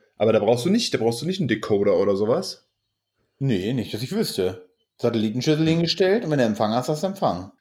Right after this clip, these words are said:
Speaker 1: Ich muss mir das mal, muss mir das noch mal überlegen, weil zwanzig Euro nur für Fernsehen ist halt schon eine Sache. So eine
Speaker 2: Würde ich
Speaker 1: Sache.
Speaker 2: nicht machen, ne. Wäre mir zu viel.
Speaker 1: Ja, aber dann hab ich jetzt den, dann hab ich jetzt diesen D-V-B-C-Receiver.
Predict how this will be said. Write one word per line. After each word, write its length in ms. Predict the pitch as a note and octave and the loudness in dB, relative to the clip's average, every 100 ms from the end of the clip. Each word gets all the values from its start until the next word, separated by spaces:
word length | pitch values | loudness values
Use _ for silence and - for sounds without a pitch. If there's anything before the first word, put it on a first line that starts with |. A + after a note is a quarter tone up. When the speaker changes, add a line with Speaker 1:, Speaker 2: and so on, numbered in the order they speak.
| _ - | _ -10
Speaker 1:
Ich 140 | - | -2
muss 120 | G#2+ | 2
mir 100 | G#2 | 4
das 140 | G#2+ G#2 | 4 4
mal, 420 | G2+ F#2 E2+ F2 - | 4 2 0 -6 -8
muss 180 | G2+ F#2 | -6 0
mir 80 | G2 | 0
das 140 | F#2 | 2
noch 80 | G2 | 2
mal 120 | F2+ | 2
überlegen, 420 | F2 F2 F2+ F#2 D#2 | 2 2 2 2 0
weil 100 | - | -4
zwanzig 420 | - G#2 C3 - | 0 0 0 0
Euro 240 | G#2 C3 A#2 | 2 4 4
nur 140 | A2+ | 2
für 100 | A2+ | 0
Fernsehen 440 | - G2 B2 D3 | -2 0 2 2
ist 60 | B2+ | 2
halt 140 | C3 | 0
schon 140 | B2+ C3+ | -2 0
eine 100 | C#3 | 0
Sache. 240 | C#3 C3 | 0 -2
So 120 | A2+ B2 | 0 2
eine 100 | C3 | 4
Speaker 2:
Würde 160 | G#2+ | 4
ich 60 | G#2 | 2
Speaker 1:
Sache. 100 | G2+ | -2
Speaker 2:
nicht 400 | F#2 - - D3 | -4 -6 -8 -4
machen, 420 | F2+ D#2+ E2 F2 F2 | -4 -4 -8 -10 -12
ne. 260 | F2 F#2 - _ _ _ _ _ - | -10 -12 -18 _ _ _ _ _ 0
Wäre 140 | A2+ | 2
mir 100 | G#2+ | 2
zu 140 | - | -2
viel. 140 | F2+ A2 | 0 4
Speaker 1:
Ja, 40 | |
aber 80 | G#2 | 4
dann 80 | G#2 | 4
hab 60 | G2+ | 4
ich 60 | |
jetzt 120 | G#2 A2 | 2 0
den, 200 | G#2 F#2 | 0 -2
dann 140 | F#2 | 0
hab 80 | G2+ | 2
ich 60 | |
jetzt 120 | G#2 G#2 | 2 2
diesen 180 | G2+ G2+ | 2 2
D-V-B-C-Receiver. 1040 | G#2+ A2 F#2+ F#2+ B2 A#2 G2 - A2+ | 2 2 2 2 2 2 2 2 2